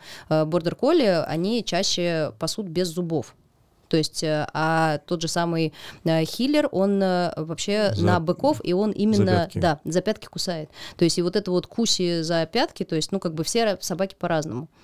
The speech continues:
Speaker 1: И это очень
Speaker 2: Класс.
Speaker 1: прикольно, то есть ты тоже, э, ты тоже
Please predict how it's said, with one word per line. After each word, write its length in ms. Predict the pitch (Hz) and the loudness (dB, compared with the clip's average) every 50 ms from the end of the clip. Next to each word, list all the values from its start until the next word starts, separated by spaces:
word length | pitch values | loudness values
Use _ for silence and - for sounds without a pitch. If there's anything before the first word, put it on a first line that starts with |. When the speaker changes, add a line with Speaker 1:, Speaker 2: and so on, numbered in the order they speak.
| - - - - - - - - - - - _ _ _ - | -20 -20 -20 -20 -20 -20 -20 -20 -20 -20 -20 _ _ _ 0
Speaker 1:
И 80 | 185 185 | 2 2
это 160 | 190 190 202 | 4 6 6
очень 100 | 190 196 185 | 4 6 4
Speaker 2:
Класс. 40 | 180 | 4
Speaker 1:
прикольно, 360 | 190 180 - 240 269 262 202 | 2 4 4 4 4 4 2
то 80 | - 190 | 2 2
есть 140 | 180 - - | 0 2 0
ты 160 | 214 214 208 | 0 0 0
тоже, 640 | 214 202 208 233 202 214 208 202 202 196 190 - - | 0 0 0 2 2 4 4 6 6 4 4 2 0
э, 460 | - 170 175 175 175 175 170 165 156 - - - _ _ - | 0 -2 0 2 2 2 0 -2 -4 -8 -12 -20 _ _ -2
ты 100 | - 180 | -2 -2
тоже 400 | - - 214 220 214 208 196 - | 0 0 -2 0 2 2 2 0